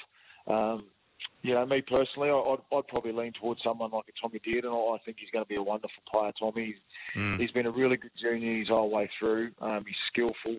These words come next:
Speaker 1: and he's a real competitor. So, um, you know, he's just gonna need a bit of time. He's gonna need a bit of mentorship, which, you know, that's why they bought Chad. So, uh,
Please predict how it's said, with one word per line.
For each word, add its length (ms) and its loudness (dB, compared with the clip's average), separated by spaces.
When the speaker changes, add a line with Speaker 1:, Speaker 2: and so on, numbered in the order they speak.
Speaker 1:
and 100 -2
he's 120 -2
a 120 0
real 160 2
competitor. 640 -2
So, 380 0
um, 360 0
you 80 -4
know, 120 2
he's 120 -4
just 160 -4
gonna 140 2
need 200 0
a 40 -8
bit 120 -2
of 80 -4
time. 440 2
He's 160 -6
gonna 180 0
need 180 0
a 80 -8
bit 140 2
of 200 0
mentorship, 680 0
which, 380 -2
you 80 -2
know, 120 2
that's 200 -2
why 120 2
they 120 4
bought 300 0
Chad. 380 2
So, 400 2
uh, 60 -2